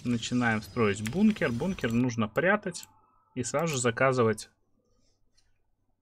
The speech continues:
Марика. Давайте сейчас не будем так быстро проматывать. Пройдемся по всем этим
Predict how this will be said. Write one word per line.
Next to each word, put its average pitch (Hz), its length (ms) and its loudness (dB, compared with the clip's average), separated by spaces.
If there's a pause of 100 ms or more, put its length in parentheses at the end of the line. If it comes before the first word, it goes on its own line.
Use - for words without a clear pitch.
(1000)
Марика. 104 440 0 (1800)
Давайте 110 260 -6
сейчас - 240 -16
не 113 80 -6
будем 117 320 -6
так 117 160 -10
быстро 117 320 -12
проматывать. 127 640 -2 (2500)
Пройдемся 113 540 -2
по 113 260 -8 (440)
всем - 360 -6
этим - 260 -12